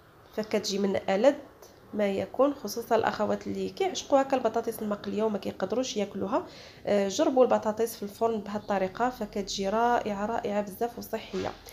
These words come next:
المهم هنايا خديت لاطه ديال الفران اللي درت فيها ورق الزبده. آه، كنوضع البطاطس كتكون هكا متفرقه او لما مزدياش مع بعضياتها باش هكا كيدخل ليها الطياب.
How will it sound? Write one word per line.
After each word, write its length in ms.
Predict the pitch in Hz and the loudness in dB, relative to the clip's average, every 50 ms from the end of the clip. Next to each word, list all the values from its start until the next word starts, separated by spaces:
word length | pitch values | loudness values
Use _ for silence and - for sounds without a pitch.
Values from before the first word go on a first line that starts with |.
| - - - - - - - | -14 -14 -14 -14 -4 -2 4
المهم 240 | 247 269 294 294 262 | 6 8 8 8 6
هنايا 260 | 247 254 254 254 269 | 6 8 8 8 8
خديت 300 | 262 254 240 226 220 - | 6 4 2 2 4 4
لاطه 220 | 220 226 220 226 | 2 2 4 2
ديال 220 | 220 202 202 196 196 | 0 2 2 2 0
الفران 340 | 196 - 196 190 208 226 233 | 0 -2 0 2 2 2 2
اللي 260 | 208 190 190 190 185 | 0 0 -2 -2 0
درت 120 | 196 202 | -2 -4
فيها 320 | - - - 208 202 196 185 | -6 -8 -8 -6 -2 0 2
ورق 320 | 175 185 185 202 202 - | 2 4 2 2 0 -2
الزبده. 460 | 208 196 - - 185 190 - 240 320 359 - - - - - - - - - - | -6 -8 -6 -6 -6 -2 0 0 0 0 -2 -8 -16 -18 -18 -18 -18 -8 -2 2
آه، 180 | 196 196 190 | 4 4 4
كنوضع 500 | 190 - - 233 226 214 202 202 196 196 | 2 2 2 4 4 4 4 2 2 2
البطاطس 640 | 196 190 214 247 240 240 196 202 - 240 320 349 - - - - - - - - - - _ - - - | 2 4 4 4 4 4 2 4 2 2 2 2 -2 -8 -12 -18 -20 -20 -20 -20 -20 -20 _ -20 -8 -6
كتكون 320 | - 104 - - - 202 208 | -6 -6 -2 -2 -2 0 0
هكا 260 | 202 190 - - 190 | 0 -2 0 0 0
متفرقه 580 | 190 190 - - - 285 254 233 - - 247 | 0 -2 -2 0 0 2 2 0 0 0 2
او 200 | 269 - - 190 | 4 4 4 2
لما 240 | 196 202 196 196 196 | 2 0 0 0 -2
مزدياش 460 | 196 185 190 - - 202 247 269 262 | -2 -4 -6 -6 0 0 0 0 2
مع 120 | 240 208 208 | 0 0 0
بعضياتها 640 | 202 185 180 - 185 185 190 185 185 - 240 254 | 2 0 0 0 0 0 0 -2 -2 -2 -2 -2
باش 240 | 240 208 208 202 208 | -2 -2 -2 -4 -4
هكا 160 | 196 190 202 | -6 -6 -8
كيدخل 380 | 202 - 196 185 190 - - 196 | -8 -8 -8 -8 -8 -6 -6 -4
ليها 240 | 190 185 190 185 175 | -2 -2 -2 -4 -4
الطياب. 380 | 175 - - 180 214 311 - | -6 -6 -4 0 2 2 2